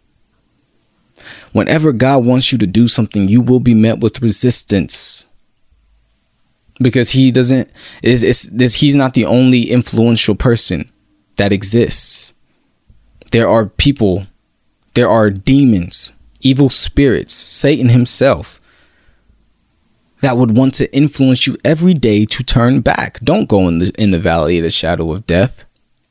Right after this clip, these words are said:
Don't go, don't go there. It's scary.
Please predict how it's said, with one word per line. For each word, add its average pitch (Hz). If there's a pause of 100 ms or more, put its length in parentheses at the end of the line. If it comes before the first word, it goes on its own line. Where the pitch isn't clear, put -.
(580)
Don't 262
go, 196
don't 160
go 82
there. 101
It's 147
scary. 202